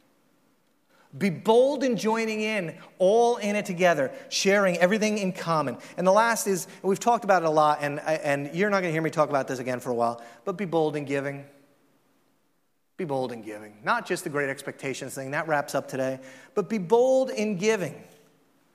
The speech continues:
You know, the church used to be really good about teaching people that, that they should give a regular percentage of their income to the church. And a lot of times we step away from that because we're,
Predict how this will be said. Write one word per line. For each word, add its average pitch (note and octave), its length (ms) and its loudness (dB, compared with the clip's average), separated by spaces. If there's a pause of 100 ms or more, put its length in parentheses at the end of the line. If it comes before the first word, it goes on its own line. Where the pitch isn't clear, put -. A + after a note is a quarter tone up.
(560)
You F3+ 60 -4
know, G3 80 2
the F#3 100 0
church B3 320 -2
used A#3+ 140 -8
to A3 80 -12
be G#3 100 -6
really G#3+ 240 -4
good E3+ 240 -2
about D#3 240 -2
teaching F#3+ 260 -8
people F3 300 -6
that, - 360 -6
that E3+ 120 -4
they D#3+ 80 -2
should E3+ 180 -8
give G3+ 160 -4
a F#3+ 60 0
regular F#3+ 400 -2
percentage F#3 540 -8
of D#3+ 100 -8
their F3 120 -4
income E3 380 -8
to D#3 100 -10
the C#3 100 -8
church. C#3+ 320 -8
And D3+ 80 -10
a - 20 -8
lot F#3 180 -2
of G3 60 -10
times F#3 260 -6
we F3+ 100 -8
step E3+ 260 -6
away D#3 180 -4
from E3 160 -8
that D#3 160 -4
because C3+ 220 -10
we're, D3 160 -8